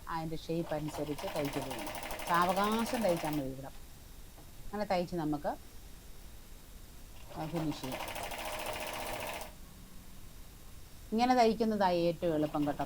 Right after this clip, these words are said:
തുടക്കക്കാർക്ക്. പ്രത്യേകിച്ച് നൈറ്റി ബിറ്റി എന്നൊക്കെ തയ്ക്കുമ്പോൾ നമുക്ക് തുണി കുറവായിരിക്കും. അപ്പം ഈ ഷേപ്പിൽ തന്നെ ഇങ്ങനെ വെട്ടിയെടുത്ത് അങ്ങ് തയ്ച്ചാൽ മതി. അഥവാ വെട്ടാനും കിട്ടില്ല, രണ്ട് പീസ് കൂട്ടി യോജിപ്പിച്ചിട്ട് ഇങ്ങനെ എടുത്താലും മതി. ക്രോസ് പീസ് തയ്ച്ചാൽ നൈറ്റിയുടെ കഴുത്ത് അത്രയും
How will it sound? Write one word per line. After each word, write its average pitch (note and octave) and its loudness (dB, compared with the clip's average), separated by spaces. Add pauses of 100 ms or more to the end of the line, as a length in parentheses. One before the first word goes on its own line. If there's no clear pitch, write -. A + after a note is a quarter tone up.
തുടക്കക്കാർക്ക്. C#3 4
പ്രത്യേകിച്ച് G3+ 6
നൈറ്റി G3 4
ബിറ്റി A#3+ 6
എന്നൊക്കെ F3+ 4
തയ്ക്കുമ്പോൾ F3 2
നമുക്ക് D#3+ 0
തുണി F3 4
കുറവായിരിക്കും. C#3 0 (180)
അപ്പം A3+ -4 (160)
ഈ G3 -4
ഷേപ്പിൽ E3+ -4
തന്നെ D#3 -2
ഇങ്ങനെ D#3 -4 (720)
വെട്ടിയെടുത്ത് D3+ 0 (200)
അങ്ങ് D3+ -4
തയ്ച്ചാൽ C3+ -4
മതി. B2+ -12
അഥവാ F3 8
വെട്ടാനും G3 4
കിട്ടില്ല, G3+ 0 (120)
രണ്ട് G#3+ 2
പീസ് G#3 0
കൂട്ടി G3+ 0
യോജിപ്പിച്ചിട്ട് F3 -2
ഇങ്ങനെ E3 -2 (300)
എടുത്താലും C#3 -2
മതി. - -12 (420)
ക്രോസ് C#4+ 12
പീസ് G#3 0
തയ്ച്ചാൽ E3+ 2 (160)
നൈറ്റിയുടെ D3+ -2
കഴുത്ത് C#3 -6
അത്രയും C3+ -8